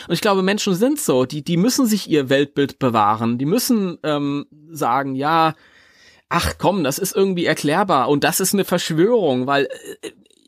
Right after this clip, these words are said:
d-, dass die Welt total chaotisch ist und unplanbar,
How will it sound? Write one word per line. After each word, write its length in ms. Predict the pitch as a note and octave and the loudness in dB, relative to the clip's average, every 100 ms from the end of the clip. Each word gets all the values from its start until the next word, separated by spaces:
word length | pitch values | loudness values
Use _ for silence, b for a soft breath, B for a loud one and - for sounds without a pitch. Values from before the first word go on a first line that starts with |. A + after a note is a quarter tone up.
| - | -20
d-, 240 | E3+ D#3 D#3+ - - | -12 -8 -8 -10 -10
dass 160 | - D#3+ | -2 -2
die 160 | - D#3 | 0 2
Welt 160 | F3+ | 0
total 400 | - - A3 A3 | 0 -2 0 0
chaotisch 600 | - F#3 - G#3+ D4 G3 - | -2 -2 2 0 2 -2 -2
ist 300 | - D3 - | -4 -4 -2
und 200 | D3+ D3 | -4 -2
unplanbar, 760 | F#3+ G#3+ F3 F3 F3+ F3 E3 | -4 -2 0 0 2 2 0